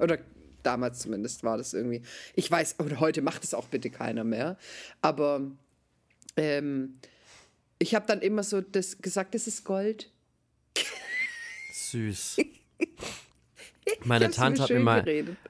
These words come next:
Speaker 2: meine Tante hat mir mal in Italien die Haare gefärbt. Oh Mann, das war so dumm. Also, meine Tante hat mir die Haare gefärbt in Ita-, also als ich sie in Italien besucht habe.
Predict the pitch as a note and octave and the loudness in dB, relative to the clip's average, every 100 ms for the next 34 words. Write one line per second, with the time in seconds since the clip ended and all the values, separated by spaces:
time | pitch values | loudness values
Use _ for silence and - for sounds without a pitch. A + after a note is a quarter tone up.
0 | _ - A2 A2 G#2+ C3 B2+ B2 A#2+ A2 | _ -2 2 4 4 4 4 4 4 4
1 | G#2+ A2+ A2+ A2+ G#2+ G#2 A2 A#2+ A#2+ - | 2 2 4 2 2 0 0 -2 -8 -6
2 | A2 G2+ G#2+ A2 G#2+ F#2+ G#2+ - A#2 A#2 | -4 -4 -4 -2 -2 -4 -8 -6 -6 -4
3 | A#2+ A2+ - G#2 G#2+ G2+ F2 G#2+ F#2+ F#2 | -4 -6 -6 -4 -4 -4 -2 0 2 2
4 | G2+ G2+ C3 C#3 - G2 F#2 F2 G2+ A2+ | 2 4 4 4 2 2 2 4 4 2
5 | - - G#2+ A2+ G#2+ - G#2+ F#2 E2+ - | 0 0 2 2 0 0 0 0 -2 -6
6 | E2 E2 - - _ G#2 F#2 E2+ - F#2+ | -4 -4 -8 -18 _ -2 0 0 2 4
7 | A2+ A#2 A#2+ - A2+ A#2+ D3+ | 4 4 2 2 2 2 0